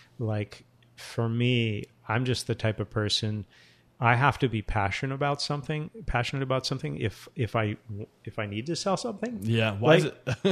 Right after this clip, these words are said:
Speaker 2: it? <laughs>
Speaker 1: and, you know, same thing. It's like, that's why, you know, when I was working in, uh, restaurants, I was really picky about places I wanted to work.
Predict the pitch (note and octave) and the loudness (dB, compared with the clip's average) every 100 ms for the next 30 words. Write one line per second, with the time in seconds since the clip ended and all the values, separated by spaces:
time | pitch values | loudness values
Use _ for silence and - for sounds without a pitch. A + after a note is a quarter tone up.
0 | - G#3 C#3+ E3 F3 G3+ G#3 G3+ D#3 - | 4 2 2 6 6 4 4 6 8 8
1 | F#3 A3 G3+ C3+ B2+ - C3+ B2 - - | 4 4 4 4 0 2 0 0 -8 -8
2 | - D3+ - C3+ B2+ B2+ - C3+ B2 A#2 | 0 0 4 4 4 2 -6 -4 0 2
3 | A#2 A#2 - A#2+ B2+ A#2 A2 A2+ - G#2+ | 2 0 -2 -2 -2 0 0 -2 -2 -2
4 | G#2+ A#2 C#3 - G#2+ G#2+ - C#3+ G3 A#3 | 0 0 0 0 0 0 0 0 2 2
5 | D#3 - D#3 D3 C#3 C3+ - C3+ B2 B2 | 2 2 0 2 2 2 2 0 0 0
6 | A#2+ A#2 A#2+ A2 - G#2+ A#2+ C#3 - | 0 0 0 -2 -4 -4 -2 -2 -6